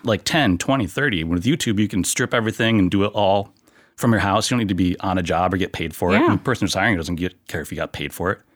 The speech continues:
Speaker 1: They just wanna see the work that's done.
Speaker 2: No.
Speaker 1: You're not gonna find another
Speaker 2: Yeah.
Speaker 1: intern who's gonna do that, or an interviewee that's going to do that.
Speaker 2: Exact-
Speaker 1: So just push the,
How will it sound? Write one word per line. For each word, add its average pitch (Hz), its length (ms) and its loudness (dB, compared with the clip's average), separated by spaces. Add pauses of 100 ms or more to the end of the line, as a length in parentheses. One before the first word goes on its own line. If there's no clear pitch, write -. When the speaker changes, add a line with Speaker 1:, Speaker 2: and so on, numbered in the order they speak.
Speaker 1:
They 151 60 -2
just 123 100 0
wanna 98 120 0
see 98 140 -2
the 87 80 0
work 92 180 0
that's - 160 -4
done. 76 260 -6 (120)
Speaker 2:
No. 175 380 2 (220)
Speaker 1:
You're 147 140 -2
not - 100 0
gonna - 140 0
find 135 260 0
another 90 160 0
Speaker 2:
Yeah. 190 140 4
Speaker 1:
intern 92 160 0
who's 90 100 0
gonna 80 220 -4
do 76 180 -2
that, 78 320 -4 (160)
or 87 140 0
an 95 160 0
interviewee 92 400 2
that's 87 160 -2
going 92 160 2
to 73 80 -2
do 113 160 0
that. 76 180 -2
Speaker 2:
Exact- 151 340 -6
Speaker 1:
So 131 80 -2
just - 180 -4
push - 240 0
the, 120 260 2